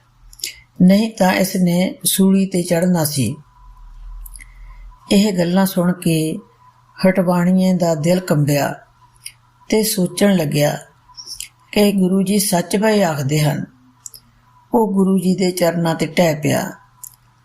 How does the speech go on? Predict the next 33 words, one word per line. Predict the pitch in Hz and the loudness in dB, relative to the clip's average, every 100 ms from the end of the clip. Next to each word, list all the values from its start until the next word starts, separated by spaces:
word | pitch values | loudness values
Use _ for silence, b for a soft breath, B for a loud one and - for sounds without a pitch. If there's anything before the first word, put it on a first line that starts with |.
| - | -6
ਤੇ | - | -6
ਕਹਿਣ | - - 196 214 | -2 0 2 2
ਲੱਗਿਆ | 196 151 160 165 175 190 - _ _ _ _ - | 0 0 0 0 -2 -6 -12 _ _ _ _ -4
ਕਿ | 202 | -2
"ਗੁਰੂ | 180 175 170 | 2 0 0
ਜੀ, | 180 | 0
ਮੈਨੂੰ | 190 170 175 | 0 0 0
ਮਾਫ਼ | 175 156 156 151 | 0 0 0 0
ਕਰ | 156 151 | -2 -2
ਦਿਓ | 147 165 147 151 - _ _ _ _ | 0 0 -2 -6 -12 _ _ _ _
ਤੇ | 202 | 0
ਮੈਨੂੰ | 185 165 175 | 2 2 0
ਸਿੱਧੇ | 196 170 165 208 | -2 -4 -2 0
ਰਸਤੇ | 185 160 151 156 | 0 -2 -2 -2
ਤੇ | 151 156 - | -2 -2 0
ਪਾਵੋ।" | 151 147 139 156 - _ B B B B B _ _ _ - | 0 0 -2 -4 -10 _ B B B B B _ _ _ -2
ਇਸ | 220 | 0
ਤਰ੍ਹਾਂ | - 202 196 196 - - - | 2 2 2 0 -4 -10 -2
ਗੁਰੂ | 202 165 190 214 | 0 2 2 2
ਜੀ | 202 190 | 2 2
ਨੇ | 180 180 180 175 | 2 0 -2 -4
ਉਸ | - 185 - | -2 0 2
ਨੂੰ | 180 185 | 2 0
ਸਿੱਧੇ | - 175 220 | -2 -2 0
ਰਸਤੇ | 190 165 - 170 | 0 -2 -2 -2
ਤੇ | 208 | -2
ਪਾਇਆ | - 151 143 147 - - _ _ _ _ _ - | 0 2 2 0 -4 -10 _ _ _ _ _ 0
ਤੇ | 190 - | 0 2
ਉਸ | 190 180 | 0 0
ਦਾ | 175 170 | 0 0
ਜਨਮ | 151 160 160 170 165 - - | 2 0 0 0 -4 -6 -2
ਸੰਵਰ | - 180 170 160 | 0 0 0 -2
ਗਿਆ। | 147 151 139 - | 0 0 -2 -6